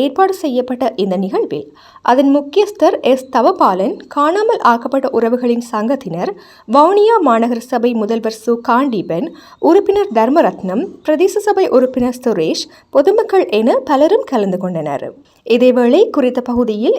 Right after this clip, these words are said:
எதிர்வரும் இருபத்தி ஆறாம் திகதி வரையில் திலீபனுக்கான அஞ்சலி நிகழ்வுகளை மேற்கொள்வதற்கான ஏற்பாடுகள் செய்யப்பட்டுள்ளதுடன் இருபத்தி ஐந்தாம் திகதி காலை முதல் ஒருநாள் அடையாள உண்ணாவிரத போராட்டத்தினை முன்னெடுக்க உள்ளதாகவும் ஏற்பாட்டுக்குழு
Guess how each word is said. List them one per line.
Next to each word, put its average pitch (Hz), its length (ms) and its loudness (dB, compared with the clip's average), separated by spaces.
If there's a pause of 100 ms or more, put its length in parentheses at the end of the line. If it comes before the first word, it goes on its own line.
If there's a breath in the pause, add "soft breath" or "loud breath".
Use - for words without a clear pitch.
எதிர்வரும் 294 440 0
இருபத்தி 392 340 0 (180)
ஆறாம் 240 260 2
திகதி 214 300 -4
வரையில் 277 360 -4 (340 loud breath)
திலீபனுக்கான 415 640 2 (180)
அஞ்சலி 247 360 2
நிகழ்வுகளை 254 480 -2
மேற்கொள்வதற்கான 208 720 -4 (140)
ஏற்பாடுகள் 233 560 -2
செய்யப்பட்டுள்ளதுடன் 208 880 -2 (440 loud breath)
இருபத்தி 381 340 0 (180)
ஐந்தாம் 330 340 0
திகதி 294 260 -6 (100)
காலை 208 260 0 (100)
முதல் 196 240 -2 (140)
ஒருநாள் 381 360 2 (120)
அடையாள 311 460 6
உண்ணாவிரத 233 460 0 (100)
போராட்டத்தினை 220 640 -2
முன்னெடுக்க 196 500 -4
உள்ளதாகவும் 190 640 -2 (140)
ஏற்பாட்டுக்குழு 339 640 0